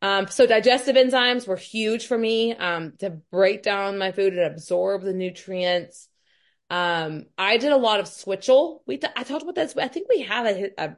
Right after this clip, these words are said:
an old heartburn episode. I will link the recipe. It is an old recipe with apple cider vinegar and boiled ginger,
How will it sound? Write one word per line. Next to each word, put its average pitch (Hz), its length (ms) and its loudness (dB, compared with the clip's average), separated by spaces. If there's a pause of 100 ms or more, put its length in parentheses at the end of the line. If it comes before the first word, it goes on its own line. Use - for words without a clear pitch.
an 170 180 -4
old 190 520 2
heartburn 175 320 -4
episode. 156 500 -4 (460)
I 196 140 2
will 196 440 2 (260)
link 214 300 -4
the 196 100 -2
recipe. 170 640 -4 (100)
It 185 180 4
is 170 200 -2
an 165 180 -14
old 202 480 2
recipe 190 400 0
with 170 160 4
apple 180 240 -6
cider 196 220 0
vinegar 175 540 2
and 156 380 -8
boiled 190 480 2
ginger, 185 800 4